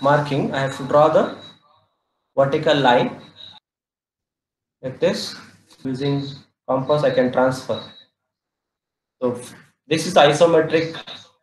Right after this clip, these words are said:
length of the height of the triangle, which I want to mark it here.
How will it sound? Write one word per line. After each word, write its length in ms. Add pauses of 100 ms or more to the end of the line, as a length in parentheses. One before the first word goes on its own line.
(600)
length 320
of 220
the 120
height 260
of 120
the 240 (920)
triangle, 440 (320)
which 180
I 160
want 180
to 60
mark 380
it 120
here. 300